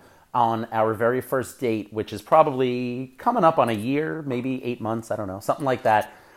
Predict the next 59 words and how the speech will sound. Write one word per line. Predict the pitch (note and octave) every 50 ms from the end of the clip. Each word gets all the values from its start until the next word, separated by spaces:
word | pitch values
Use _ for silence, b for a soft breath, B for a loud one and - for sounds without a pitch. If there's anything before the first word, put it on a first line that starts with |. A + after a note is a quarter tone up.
| B B B
uh, | C3+ C3 B2+ A#2+
she | A2 - C#3+ B2+
told | - C3 B2+
me | C3+ C3
she | - -
was | D3+ D#3 D3
submissive, | - - F3+ E3 B2 A2 - B2+ B2 A2
but | - A#2+
also | G2+ G2 F#2+ - G#2
that | G#2 G2
she | - -
was | E2+ F2+ F2+
a | F#2+ F#2
brat. | - B2+ C#3+ C3+ A2+ - - - - - _ _ _ -
And | B2 B2+ A#2+ A2+ A2+ A2 G#2+
mind | A#2 B2 C3+ C3 B2
you, | A2 G2+
this | G2+ A2 -
is | A2+ G#2
before | - G2+ - A2+ G#2+ G2
we | F#2+ F2+
had | E2+ G2 F#2
played. | - - F2 E2 D#2 E2 E2 - - b b b b b b
So | b D#3
I'm | D3 C#3+
feeling | - - F3+ F3 F3 F3
her | D#3+ E3+ D3+ C3
out | A#2 A2+ A#2 A#2 A2+ - -
on | A#2 A2+
our | A2+ A2
first | - - B2 A2+ A2+ -
date, | - A2 G2+ G#2 G#2+
you | A2+ A#2
know, | G#2+ F#2+
"What | F#2 A2+ -
kind | - A2+ G2
of | F#2
brat | - A2 A#2+ C3+ D#3 E3 D#3+ - -
are | D3+ D3+ D3
you? | D3 D3+ D3+ C#3
Are | G2
you, | G2 G#2
like, | F#2+ G2 -
a | -
spoiled | - - - - C#3 C3+ C3 C3+ B2+ A#2
brat? | - C3 A#2 A#2+ A#2+ A#2 A2+ -
Or | F#2 G#2 G2
are |
you | F#2 G2+
gonna, | G#2 G2+ F#2
like, | E2 E2+ E2 -
talk | - G2+ F2+ - -
back | - B2 B2+ C#3 - -
to | - -
me? | C3 B2+ B2+ B2+ B2 A#2+ A#2+ A#2
Are | - F#2
you | F#2+ G2 G#2
gonna | G2 F2+ F2+
say, | E2+ - - A#2+ G2+ F#2+ F#2+ F#2+ F#2 F2+ G2+